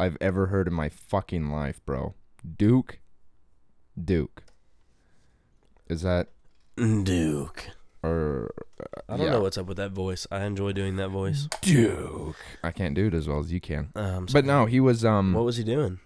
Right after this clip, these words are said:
Speaker 1: he, um, fr-, <laughs> he, I saw it on my whatever. I was reading something, and it said that he wanted to, quote unquote, ban Fortnite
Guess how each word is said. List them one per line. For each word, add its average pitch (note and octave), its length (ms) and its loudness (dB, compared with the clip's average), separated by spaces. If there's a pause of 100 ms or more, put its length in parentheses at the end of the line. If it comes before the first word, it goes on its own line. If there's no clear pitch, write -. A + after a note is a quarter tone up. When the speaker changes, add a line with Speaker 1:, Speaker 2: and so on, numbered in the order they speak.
Speaker 1:
he, A#2+ 200 4
um, E2+ 440 2 (960)
fr-, - 180 -6 (720)
<laughs> A#2+ 460 4 (460)
he, B2+ 220 -4 (180)
I G#2 140 0
saw A#2+ 300 4
it - 120 0
on G2 160 2
my E2+ 280 2 (140)
whatever. E2 480 0
I D2 80 2
was F#2 180 0
reading G2 280 2
something, F2 480 -2
and F#2 140 0
it F2 140 -2
said F#2+ 280 0
that E2+ 220 2
he G#2+ 120 -2
wanted F#2+ 460 2
to, E2+ 460 2 (200)
quote F#2+ 260 2
unquote, F2 440 0 (340)
ban G2+ 500 2
Fortnite - 840 -4